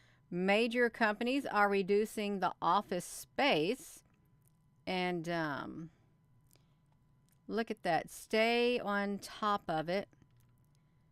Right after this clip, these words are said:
I think that's really interesting, you all. You can see this. And, um,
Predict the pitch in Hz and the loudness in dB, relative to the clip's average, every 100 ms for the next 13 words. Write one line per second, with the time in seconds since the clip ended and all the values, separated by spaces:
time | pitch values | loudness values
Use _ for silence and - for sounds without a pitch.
0 | _ _ _ _ _ _ - 254 320 349 | _ _ _ _ _ _ -4 -2 -2 -2
1 | 247 240 - 233 202 208 196 170 - 170 | 0 0 -2 -2 -2 -2 -2 -4 -4 -6
2 | 165 165 160 165 180 180 170 160 - 220 | -4 -2 -2 -4 -6 -8 -10 -10 -8 -6
3 | 208 165 151 151 - - - _ _ _ | -6 -4 -6 -8 -12 -20 -20 _ _ _
4 | _ _ _ _ _ - 185 180 175 175 | _ _ _ _ _ -10 -6 -6 -6 -8
5 | 170 - - 151 165 | -8 -10 -12 -14 -16